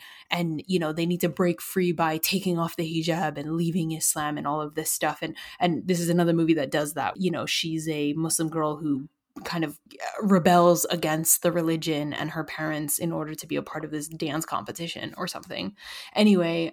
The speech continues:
it was interesting because so many people, it was globally, you know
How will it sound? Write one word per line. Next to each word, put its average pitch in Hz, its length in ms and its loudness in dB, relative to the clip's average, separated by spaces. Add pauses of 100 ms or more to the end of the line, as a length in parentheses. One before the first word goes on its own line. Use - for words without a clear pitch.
it 214 100 6
was 190 100 6
interesting 202 460 4
because 170 300 -2
so 185 180 2
many 185 200 0
people, 175 500 0 (180)
it 214 160 4
was 208 260 6 (380)
globally, 180 1080 6 (200)
you 175 180 -2
know 151 160 -6